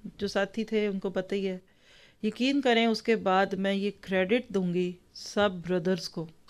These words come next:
जिन्होंने अपनी families को इस सफ़र में इतना सफ़र कराया, इतनी driving, इतना सब्र।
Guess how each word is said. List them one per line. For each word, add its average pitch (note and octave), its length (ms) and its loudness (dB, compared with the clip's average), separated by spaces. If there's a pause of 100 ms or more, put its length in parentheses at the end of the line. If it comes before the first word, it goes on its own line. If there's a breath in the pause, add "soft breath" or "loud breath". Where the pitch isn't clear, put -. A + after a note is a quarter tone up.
(300)
जिन्होंने G3+ 320 0
अपनी F#3+ 240 -2
families F3+ 500 -2
को F#3 140 -4
इस F3+ 180 -2
सफ़र F#3+ 340 -2
में G3 300 -2 (500 soft breath)
इतना C4 420 4
सफ़र G#3+ 340 0
कराया, G3+ 460 2 (500 loud breath)
इतनी C4 320 2
driving, G3+ 480 4 (680 loud breath)
इतना B3+ 440 4
सब्र। F3+ 400 2